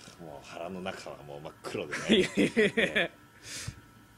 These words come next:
Speaker 1: え。もう、でもなんか、僕気になってるのが、まあ、腹黒い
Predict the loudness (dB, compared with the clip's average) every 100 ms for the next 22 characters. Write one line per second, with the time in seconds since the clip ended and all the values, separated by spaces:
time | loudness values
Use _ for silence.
0 | -20 -10 -6 -4 -4 -4 -6 -6 -2 0
1 | 0 0 -2 -4 -2 2 2 2 -4 -4
2 | -2 -4 -2 -2 -2 -4 -4